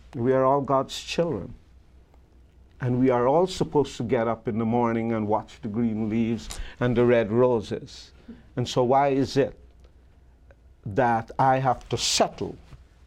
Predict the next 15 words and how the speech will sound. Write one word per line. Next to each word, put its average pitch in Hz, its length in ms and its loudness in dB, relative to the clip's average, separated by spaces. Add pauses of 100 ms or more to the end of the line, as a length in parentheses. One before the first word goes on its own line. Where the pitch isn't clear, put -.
(560)
for 131 160 0
something 127 880 0 (540)
like 113 460 0
my 123 200 0
child 127 440 2
will 120 160 4
only 120 260 0
have 113 200 -2
a 107 60 -4
ten 120 300 -2
percent 110 440 -4
chance - 400 -2
of 98 160 -4
being 110 220 -2
born 101 440 -2